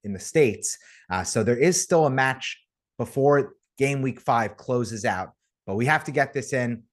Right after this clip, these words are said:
Content waits for no man, waits for no match. And we are here, as always, committed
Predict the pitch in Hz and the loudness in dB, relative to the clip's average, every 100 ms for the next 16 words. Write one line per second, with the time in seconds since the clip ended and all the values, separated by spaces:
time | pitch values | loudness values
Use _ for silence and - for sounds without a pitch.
0 | - 143 143 135 151 135 120 131 127 - | -12 -6 -6 -2 -4 -4 -2 -2 -2 -4
1 | 123 139 147 139 131 127 120 _ _ 117 | -2 0 0 0 -2 -2 -6 _ _ -6
2 | 117 - 117 139 135 120 117 - - _ | -4 -2 0 0 0 0 -2 -6 -16 _
3 | _ _ - 110 107 104 101 - 123 160 | _ _ -6 -2 0 0 -4 -4 2 4
4 | 156 135 147 143 143 131 131 127 110 101 | 2 2 0 0 -2 -2 -2 -2 -2 -4
5 | - 131 127 107 82 | -6 -2 -2 -2 -6